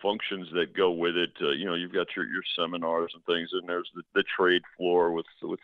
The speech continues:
systems and products and things like that. But what's good about it, Gil, I find, is, you know, you go and, uh, you, you, you get different perspectives, uh, you know, from, uh, obviously internationally in this case, and then, uh, domestically as well. You,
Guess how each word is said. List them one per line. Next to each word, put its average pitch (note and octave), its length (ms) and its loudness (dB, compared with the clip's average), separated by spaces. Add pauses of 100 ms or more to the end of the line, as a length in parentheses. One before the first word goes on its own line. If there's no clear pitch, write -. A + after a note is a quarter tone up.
(160)
systems F2 500 -2
and E2 120 -6
products D#2+ 460 4
and D#2 100 -12
things D#2 220 -4
like D#2+ 160 -2
that. F2 180 4
But A2 140 4 (720)
what's D3 180 0
good G3 180 2
about C3+ 360 4
it, A#2 180 -8
Gil, B2 260 0
I B2 120 0 (100)
find, F#2+ 380 -10
is, F2+ 400 -10 (1120)
you A#2 160 -6
know, G#2 60 -6
you G2+ 120 -6
go A2+ 380 4
and, F#2+ 160 -6
uh, D#2+ 140 -6 (100)
you, D#2+ 320 -12
you, D#2 340 -10
you F2+ 120 -12
get G2+ 160 0
different G#2+ 280 0
perspectives, G2 640 -2 (160)
uh, D#2+ 260 -4 (100)
you F2 80 -12
know, D#2+ 100 -8 (100)
from, D2+ 280 -8
uh, B1+ 40 -8 (760)
obviously E2+ 360 -2
internationally F2 760 -2
in D2 80 -12
this D#2 260 -12
case, C#2 220 -6 (160)
and D2+ 180 -12
then, D2+ 300 -8
uh, D2+ 200 -6 (760)
domestically A2 720 0
as F2+ 100 -12
well. G2+ 280 0
You, F2+ 200 -10